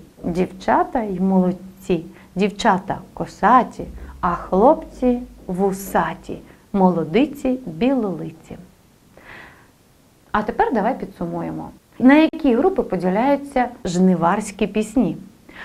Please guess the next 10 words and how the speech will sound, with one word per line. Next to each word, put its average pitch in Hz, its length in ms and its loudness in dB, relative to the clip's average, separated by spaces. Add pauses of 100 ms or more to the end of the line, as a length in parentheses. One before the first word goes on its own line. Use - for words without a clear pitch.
(120)
Уважно 247 460 4
вчитайся 180 680 -2
в 180 120 -4
них. 190 180 -4 (800)
Знайди 202 580 4
постійні 254 680 2
епітети. 190 600 -4 (360)
Чим 226 180 0
відрізняються 302 720 6
постійні 254 600 2